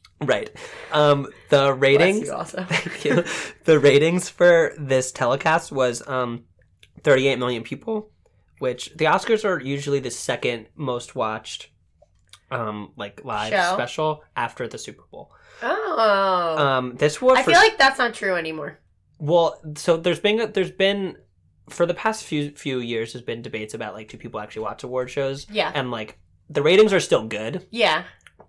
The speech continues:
Speaker 1: But they're not, like, I don't think that they're still in the thirty-eight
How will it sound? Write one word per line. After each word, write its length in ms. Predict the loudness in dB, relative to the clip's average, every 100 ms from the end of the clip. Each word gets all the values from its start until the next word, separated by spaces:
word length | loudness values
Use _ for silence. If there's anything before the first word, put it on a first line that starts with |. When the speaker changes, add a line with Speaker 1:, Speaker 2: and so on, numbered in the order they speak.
| 0
Speaker 1:
But 320 | 2 2 0
they're 120 | 0
not, 300 | 2 0 0
like, 340 | -6 -8 -12 _ -4
I 80 |
don't 180 | -4 -4
think 240 | -8 -8 -6
that 160 | -6
they're 100 | -6
still 300 | -8 -6 -6 -6
in 100 | -10
the 80 |
thirty-eight 520 | -10 -10 -12 -14 -18